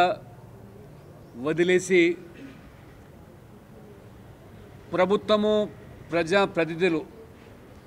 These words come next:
ఇష్టానుసారంగా ప్రజా సంపదను దోపిడీ చేస్తూ ల్యాండ్ మాఫియా, శాండ్ మాఫియా, లిక్కర్ మాఫియా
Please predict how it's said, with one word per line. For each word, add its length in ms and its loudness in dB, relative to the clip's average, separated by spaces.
ఇష్టానుసారంగా 960 2
ప్రజా 260 2
సంపదను 460 -2
దోపిడీ 400 0
చేస్తూ 300 -6
ల్యాండ్ 360 2
మాఫియా, 400 0
శాండ్ 380 0
మాఫియా, 380 0
లిక్కర్ 400 2
మాఫియా 360 -4